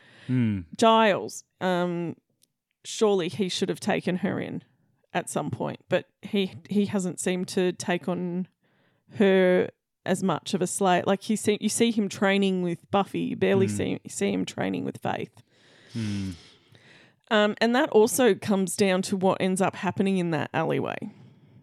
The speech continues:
Speaker 2: Now, in a workplace, any workplace,
Speaker 1: Yes.
Speaker 2: and a lot of people put this, you know, they go on about Faith being, you know, she's all reckless and blah, blah, blah and that. But there has been absolutely no one reining her in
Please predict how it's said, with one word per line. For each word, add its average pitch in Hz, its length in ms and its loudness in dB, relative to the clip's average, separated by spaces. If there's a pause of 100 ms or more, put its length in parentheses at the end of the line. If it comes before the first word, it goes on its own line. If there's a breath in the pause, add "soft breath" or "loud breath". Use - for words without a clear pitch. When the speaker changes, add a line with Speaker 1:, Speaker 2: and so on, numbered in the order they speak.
(160)
Speaker 2:
Now, 208 180 2
in 392 140 2
a 381 40 4
workplace, - 760 0 (680 soft breath)
any 208 200 2
workplace, - 840 -4 (340 loud breath)
Speaker 1:
Yes. 95 300 0
Speaker 2:
and 214 80 4
a 220 40 4
lot 262 180 4
of 339 100 0
people 247 520 2 (160)
put 240 200 -2
this, 214 200 -2
you 202 80 -2
know, 151 220 0 (100)
they 196 140 2 (180)
go 247 200 6
on 220 80 6
about 185 280 4
Faith 185 400 0
being, 180 220 0
you 180 80 0
know, 160 120 0
she's 208 200 0
all 208 140 6
reckless 190 600 2
and 147 320 -4
blah, 190 200 2
blah, 160 160 2
blah 147 260 2
and - 160 -2
that. 82 140 -8 (440 loud breath)
But - 120 -4
there 240 160 6
has 285 180 0
been 233 300 4
absolutely 226 540 4
no 190 280 6
one 269 240 6
reining 220 380 6
her 233 140 6
in - 420 0